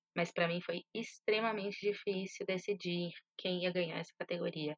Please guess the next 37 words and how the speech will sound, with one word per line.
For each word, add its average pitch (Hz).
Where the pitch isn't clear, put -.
Como 240
eu 240
já 220
falei 214
pra 202
vocês, 190
eu 190
li 208
muito 247
esse 202
ano, 165
então, 175
obviamente, 190
eu 185
li 196
muitos 208
romances. 170
Eu 208
conheci 214
autoras 202
de 202
romance 190
maravilhosos. 190
Eu 202
queria 214
poder 214
falar 202
pra 196
vocês 190
uns 196
dez 185
livros 180
aqui, 180
mas 175
eu 185
não 240
posso, -